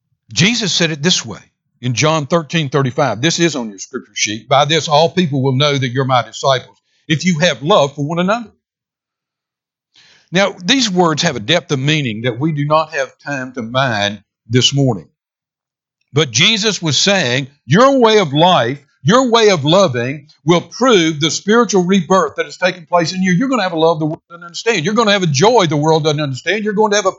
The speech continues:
peace the world doesn't understand. Why? Because you've been changed on the inside.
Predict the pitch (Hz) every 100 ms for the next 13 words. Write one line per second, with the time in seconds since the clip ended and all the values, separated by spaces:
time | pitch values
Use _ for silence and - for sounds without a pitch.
0 | _ 240 175 - _ - 156 165 160 160
1 | 165 - 180 151 113 147 180 143 120 -
2 | _ 143 165 147 165 151 139 131 - 208
3 | 190 156 135 160 147 147 143 135 156 156
4 | 123